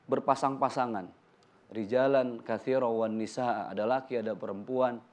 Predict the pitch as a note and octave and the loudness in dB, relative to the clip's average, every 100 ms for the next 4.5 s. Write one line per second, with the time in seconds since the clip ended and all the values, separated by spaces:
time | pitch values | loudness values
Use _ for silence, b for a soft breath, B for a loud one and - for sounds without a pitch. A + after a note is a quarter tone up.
0 | b b b b _ _ A#2+ G#2 - A2+ | b b b b _ _ -8 -6 0 0
1 | - G3 - - _ _ - B2+ B2+ A#2+ | 4 4 2 -12 _ _ 4 4 4 0
2 | E3+ E3+ C#3+ C3 B2 B2 D3+ C#3 A#2+ A#2+ | 0 0 -2 -2 -2 -2 -2 -4 -4 -4
3 | A2+ G#2+ A2+ A2 A#2 G#2 - G#2+ G2 G#2 | -2 -4 -4 -6 -6 -10 -10 -10 -10 -10
4 | F#2+ F#2 F#2+ A2 C#3+ | -10 -8 -4 -4 -4